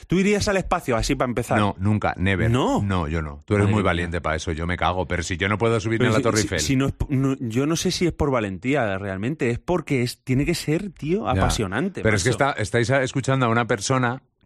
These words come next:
Speaker 2: que no le importaría ir a Marte y no volver.
Speaker 1: Sí, yo me apunté a la misión de Mars dos mil, ya
Speaker 2: Pero
Speaker 1: no me acuerdo
Speaker 2: ahora,
Speaker 1: del
Speaker 2: vale,
Speaker 1: año.
Speaker 2: ahora tienes una hija.
Speaker 1: Sí.
Speaker 2: Candela.
Speaker 1: Pero yo aún así lo ha-, lo hablaría.
Speaker 2: ¿Pero cómo
Speaker 1: Es
Speaker 2: que
Speaker 1: que
Speaker 2: lo
Speaker 1: me parece
Speaker 2: hablaría?
Speaker 1: tan grandioso
Speaker 2: Ya,
Speaker 1: poder
Speaker 2: pero
Speaker 1: ir al,
Speaker 2: escúchame
Speaker 1: al
Speaker 2: un
Speaker 1: espacio.
Speaker 2: momento.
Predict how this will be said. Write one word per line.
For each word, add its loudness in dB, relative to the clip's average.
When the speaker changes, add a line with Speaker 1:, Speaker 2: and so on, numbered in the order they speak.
Speaker 2:
que 0
no 4
le 4
importaría 2
ir 2
a 0
Marte 0
y 2
no 2
volver. 0
Speaker 1:
Sí, 0
yo 2
me 2
apunté 0
a -6
la 2
misión -2
de -2
Mars -2
dos -4
mil, -4
ya 0
Speaker 2:
Pero 6
Speaker 1:
no -
me 4
acuerdo 4
Speaker 2:
ahora, 4
Speaker 1:
del 2
Speaker 2:
vale, 0
Speaker 1:
año. 2
Speaker 2:
ahora 2
tienes -2
una -2
hija. -6
Speaker 1:
Sí. -4
Speaker 2:
Candela. 2
Speaker 1:
Pero 0
yo 2
aún 2
así -2
lo 0
ha-, 0
lo 0
hablaría. -4
Speaker 2:
¿Pero 2
cómo 4
Speaker 1:
Es 4
Speaker 2:
que 4
Speaker 1:
que 6
Speaker 2:
lo 6
Speaker 1:
me 4
parece 4
Speaker 2:
hablaría? 0
Speaker 1:
tan 0
grandioso 0
Speaker 2:
Ya, 4
Speaker 1:
poder 4
Speaker 2:
pero 4
Speaker 1:
ir 2
al, 0
Speaker 2:
escúchame 4
Speaker 1:
al 2
Speaker 2:
un 0
Speaker 1:
espacio. 0
Speaker 2:
momento. -10